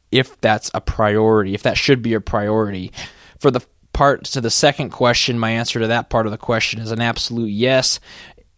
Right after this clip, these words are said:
Adding in more vegetables should absolutely be a priority in your nutrition and your diet. That'd be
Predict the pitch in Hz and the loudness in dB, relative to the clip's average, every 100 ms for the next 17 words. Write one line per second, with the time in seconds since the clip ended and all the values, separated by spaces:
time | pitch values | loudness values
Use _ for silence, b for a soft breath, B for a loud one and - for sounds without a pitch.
0 | _ - 143 143 135 127 123 117 123 - | _ 0 0 2 2 4 4 6 4 2
1 | - 123 - 120 107 - - 156 170 147 | 2 0 2 -2 -2 -2 0 2 2 2
2 | 147 131 - 127 123 117 117 117 95 110 | 2 2 2 2 4 2 2 0 -2 -2
3 | 107 107 101 - _ _ - 117 110 160 | 0 0 -2 -8 _ _ -10 -8 0 2
4 | 139 151 135 110 104 101 113 113 104 110 | 4 2 0 -2 -4 0 2 2 0 -4
5 | 101 110 110 | -2 -2 -4